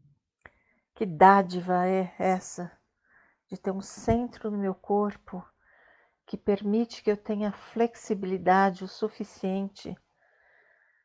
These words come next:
pra qualquer que seja o desafio, eu me sentir confortável e adaptado à situação desafiadora? Hum.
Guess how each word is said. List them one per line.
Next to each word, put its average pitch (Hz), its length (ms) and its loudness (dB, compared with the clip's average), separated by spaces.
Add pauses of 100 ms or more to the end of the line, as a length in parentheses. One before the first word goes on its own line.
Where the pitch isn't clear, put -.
(240)
pra 202 120 -6
qualquer 247 520 0
que - 80 -12
seja 220 420 0
o 196 40 -8
desafio, 196 840 -2 (1800)
eu 196 80 -6
me 190 100 -4
sentir 190 560 -6
confortável 190 880 2
e 180 80 -2
adaptado 180 880 2 (680)
à 180 120 -4
situação 180 600 -8
desafiadora? 180 880 -4 (2000)
Hum. 185 180 -8